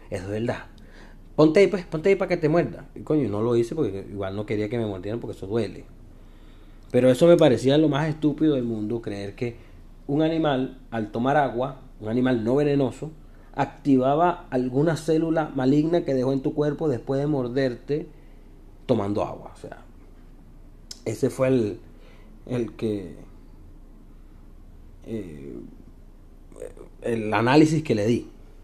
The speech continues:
Aquí hay uno que encontré que este sí es mu-, muy lejos,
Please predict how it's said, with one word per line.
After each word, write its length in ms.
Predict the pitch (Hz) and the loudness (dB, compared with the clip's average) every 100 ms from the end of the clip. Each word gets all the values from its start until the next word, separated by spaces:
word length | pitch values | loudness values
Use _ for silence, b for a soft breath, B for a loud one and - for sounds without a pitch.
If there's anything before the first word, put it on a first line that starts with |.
| - - - - - - - b b b b b b - - | -20 -20 -20 -20 -20 -20 -20 b b b b b b -16 -8
Aquí 240 | 135 165 | 0 6
hay 140 | 175 | 8
uno 220 | 190 190 180 | 8 4 4
que 80 | |
encontré 520 | 175 156 131 131 170 175 | 2 2 0 2 2 4
que 200 | 156 - | 2 0
este 240 | 135 - | -4 -4
sí 200 | 175 180 | -2 2
es 100 | 170 | 2
mu-, 360 | 175 160 165 139 | 2 0 0 0
muy 420 | 151 160 156 156 - - - | 2 6 6 4 -4 -20 -12
lejos, 480 | - 127 131 135 139 | -2 2 2 0 -4